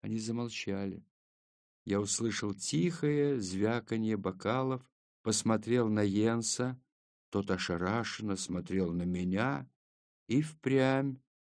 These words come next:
странные речи ему довелось услышать.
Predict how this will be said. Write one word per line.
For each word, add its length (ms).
странные 880
речи 380
ему 280
довелось 500
услышать. 760